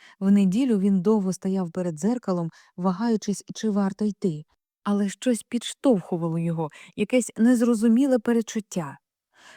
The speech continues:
Квартира Марії Петрівни виявилася маленькою двушкою в старій п'ятиповерхівці на околиці міста. Все тут дихало чистотою і затишком, хоч меблі були старі, а ремонт давно потребував оновлення.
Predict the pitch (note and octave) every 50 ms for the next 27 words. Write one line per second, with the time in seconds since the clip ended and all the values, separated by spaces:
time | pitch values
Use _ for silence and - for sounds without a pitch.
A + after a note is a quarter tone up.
0 | - _ _ - F3+ F#3 - - D#4 F4+ D#4+ C4 G#3+ G3+ F#3+ F#3 F#3+ F3+ E3+ -
1 | D#3+ D#3 - F#3+ B3 D#4 D#4 D4 C#4 B3 - F3+ E3+ G3+ C4 E4 D#4+ C4+ B3+ B3
2 | A3 - A3+ G3+ F3+ E3+ E3+ E3 F3 G3 G3 F#3 - G3+ G3+ F#3+ D#3+ D#3+ D#3 D#3
3 | D#3 D#3 - - A#3+ B3+ D4+ F4+ - - - - - F3+ E3+ G3 B3 D4 - -
4 | G3+ F3+ - F3 - F3 D#3+ E3 E3 - - B3+ C#4 C#4 - - C#4 B3+ - G3
5 | G3 F#3 F3 E3 - - F#3+ G3 G3+ F#3+ - - G3+ F#3+ F#3+ F#3 F3 D#3 - -
6 | - C#3+ - _ _ _ - - - _ _ - - - E4+ F4+ F4+ - D4 A3
7 | F#3+ G#3+ A3+ G#3 - A3 G3+ F#3 F3+ - F#3+ F#3 - - F#3 E3+ - F#3+ F#3 F3
8 | E3+ - - D#3+ D#3+ F3+ G3+ C4 C#4+ - A#3 G#3 - - G#3 G3+ - - - _
9 | _ _ A3+ G#3+ - G#3+ A3+ B3 E4 G4+ F4 C4+ A3+ G#3+ F#3 F#3+ G3+ G3 F#3+ F3
10 | - - F3 E3+ E3+ G#3 C4 D#4+ D#4 - - - - - - G3 F#3+ G3 G#3 B3+
11 | F4+ G#4+ E4+ G#3 G3 F#3 F3+ G3+ C4+ D#4+ - G#3+ F#3+ - F3+ E3+ D#3+ E3 E3 F3+
12 | G3 F#3+ - - F#3+ F#3 F#3 F3+ F3 E3+ D#3+ D3+ D#3 D3+ D3 D3 C#3+ D#3+